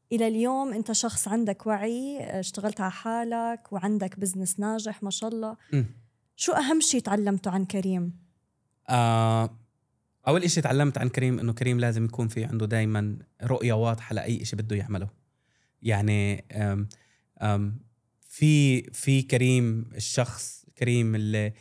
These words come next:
Speaker 2: اللي هو جاي يقدم، آم، حل لمشكلة معينة لجمهور معين، أوكي؟ بس كل إشي بيبدأ، آه، بمحل إنه هو جاي، آه، يخدم النفس تبعت كريم الداخلية،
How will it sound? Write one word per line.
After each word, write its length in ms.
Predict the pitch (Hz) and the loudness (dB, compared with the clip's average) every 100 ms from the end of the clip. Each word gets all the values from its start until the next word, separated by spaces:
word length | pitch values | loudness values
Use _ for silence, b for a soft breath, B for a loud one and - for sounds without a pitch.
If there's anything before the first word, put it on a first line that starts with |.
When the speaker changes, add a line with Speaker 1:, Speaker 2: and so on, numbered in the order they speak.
| b b - | b b -6
Speaker 2:
اللي 120 | 104 | 2
هو 100 | 123 | 4
جاي 220 | 123 123 120 | 4 4 2
يقدم، 680 | 120 123 113 113 107 107 - - | -2 -6 0 2 2 -2 -10 -14
آم، 520 | 98 104 101 101 101 - _ _ _ _ | -4 0 0 -2 -4 -10 _ _ _ _
حل 320 | - 147 139 | 0 2 4
لمشكلة 460 | 120 120 123 - 117 | 4 2 0 -2 0
معينة 460 | 110 110 113 110 104 | 2 2 2 2 0
لجمهور 540 | 107 110 110 120 110 | 0 0 0 0 0
معين، 540 | 107 95 104 113 190 - b _ - | -2 -2 0 -2 -4 -8 b _ -10
أوكي؟ 340 | 107 113 135 160 B B - | -4 0 0 -2 B B -4
بس 100 | 110 | 0
كل 160 | 165 147 | 0 0
إشي 200 | 147 135 | 0 0
بيبدأ، 600 | 123 113 113 113 - - - | -2 0 0 0 -2 -12 -8
آه، 380 | 123 104 104 101 | -2 0 2 -2
بمحل 560 | 104 107 110 104 123 120 | -6 0 0 2 0 0
إنه 180 | 117 110 | 0 2
هو 220 | 120 117 | 2 2
جاي، 420 | 113 110 107 107 b b b b - | 2 2 2 -2 b b b b -6
آه، 300 | 104 101 101 - _ _ _ _ | 0 2 0 -6 _ _ _ _
يخدم 720 | 107 131 131 127 135 117 117 117 113 | 0 2 2 2 2 4 0 -4 0
النفس 500 | 120 135 156 - - | 4 4 4 -2 0
تبعت 320 | 123 101 110 | 0 0 0
كريم 280 | 113 117 107 | 0 2 2
الداخلية، 800 | 104 110 - 107 107 92 107 | 2 0 0 0 0 0 -4